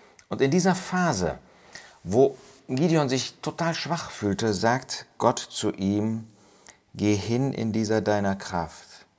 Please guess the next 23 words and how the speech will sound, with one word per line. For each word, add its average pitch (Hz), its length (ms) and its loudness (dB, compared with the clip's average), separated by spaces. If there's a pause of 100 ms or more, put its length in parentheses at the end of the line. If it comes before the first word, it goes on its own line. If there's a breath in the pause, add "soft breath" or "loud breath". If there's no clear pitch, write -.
(580)
"Aber 85 180 -4
Moment 78 480 -6
mal, 107 300 -2
wir 92 120 0
haben 170 140 -2
doch 175 160 -6
gar 120 120 -2
keine 92 300 -4
Kraft." - 500 -14 (460)
"Doch, - 460 0 (180)
haben 82 340 -2
wir 80 220 -4
wohl. 80 240 0
Hier 110 220 -2
steht 92 340 -2
es." - 260 -12 (420 loud breath)
Natürlich 156 580 2
ist 110 180 -4
das 104 160 0
nicht 107 400 -6
die 95 260 -2
körperliche 92 560 0
Kraft. - 360 -12